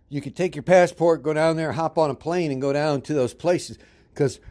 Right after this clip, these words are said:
they won't even let you in the country if you don't have a vaccination. And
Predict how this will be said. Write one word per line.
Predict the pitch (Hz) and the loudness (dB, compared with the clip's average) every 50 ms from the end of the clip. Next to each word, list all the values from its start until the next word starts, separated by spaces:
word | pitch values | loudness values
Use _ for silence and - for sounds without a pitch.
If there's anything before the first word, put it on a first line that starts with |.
| - - | 0 4
they | 151 180 | 4 6
won't | 233 269 269 240 226 | 6 6 6 6 4
even | 214 196 185 | 4 4 4
let | 185 190 196 190 - | 2 2 0 0 0
you | 190 208 | -2 0
in | 196 | 0
the | 208 208 | -2 -2
country | - 262 294 330 415 - - 139 113 90 - - _ _ - _ _ _ _ _ _ _ _ _ _ _ _ _ _ _ _ _ _ - | -4 -2 -2 -2 -2 -4 -6 -8 -10 -10 -12 -16 _ _ -20 _ _ _ _ _ _ _ _ _ _ _ _ _ _ _ _ _ _ -6
if | 131 123 - - | -6 -6 -2 0
you | 139 139 | 0 2
don't | 135 147 143 139 | 4 4 4 2
have | 143 147 139 127 | 2 0 -2 -2
a | 123 113 | 0 2
vaccination. | 127 143 135 131 127 - 127 135 147 180 220 214 - - 147 143 143 156 | 4 4 4 2 0 -2 -4 -2 0 0 0 0 -2 -2 -4 -4 -4 -2
And | 147 120 92 | -4 -6 -6